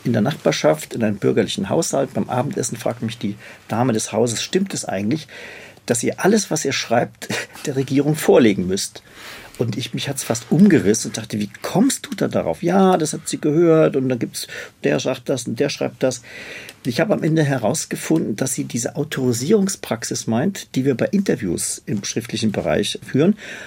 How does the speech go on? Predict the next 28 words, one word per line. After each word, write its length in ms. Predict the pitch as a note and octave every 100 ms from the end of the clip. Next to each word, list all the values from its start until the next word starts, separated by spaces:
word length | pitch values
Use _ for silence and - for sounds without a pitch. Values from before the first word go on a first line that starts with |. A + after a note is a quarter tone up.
| - -
Und 120 | C3
deswegen 340 | C#3+ D3+ D3+
habe 140 | C3 E3
ich 100 | C#3+
mir 100 | A#2
erlaubt, 360 | F#2+ F#2 -
in 80 | -
einem 140 | A#2 A#2
Kapitel 420 | A#2 - D#3 E3+
mal 260 | D3+ C#3+ -
allen, 480 | - C3+ F3+ E3 - - -
äh, 200 | C3+ F#2+
interessierten 500 | D3+ C3+ - C#3+ A#2+
Leserinnen 400 | B2 D3 C#3+ C#3
und 80 | A2+
Lesern 280 | A#2+ B2+ A2+
zu 80 | A2
sagen, 280 | G#2 C3 - - _ _ - A#2+ - -
warum 340 | - B2 F3+ A3
das 300 | A3 - -
gemacht 400 | E3+ G3 - -
wird 220 | E3+ - _
und 260 | C#3 A#2 - - -
wie 100 | -
das 160 | A2 G2
vor 200 | - F#3+
sich 220 | F#3+ -
geht. 360 | D3 D3+ D#3